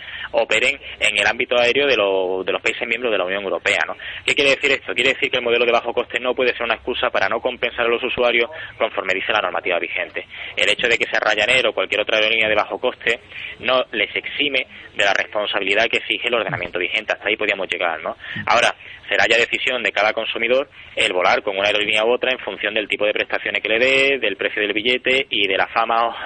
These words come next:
mejor o peor que pueda tener esa aerolínea. Pero también a mí me gustaría llamar a la reflexión en el sentido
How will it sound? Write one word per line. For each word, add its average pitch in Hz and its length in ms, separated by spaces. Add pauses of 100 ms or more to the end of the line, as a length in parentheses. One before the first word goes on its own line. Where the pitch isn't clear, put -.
(140)
mejor 120 380
o 113 60
peor 110 180
que 110 80
pueda 107 160
tener 107 180
esa - 100
aerolínea. 98 360 (380)
Pero 117 160
también 131 420
a 151 340
mí 131 60
me 131 80
gustaría 127 240
llamar 123 160
a 123 40
la 120 120
reflexión 123 380
en 123 80
el 117 100
sentido 123 400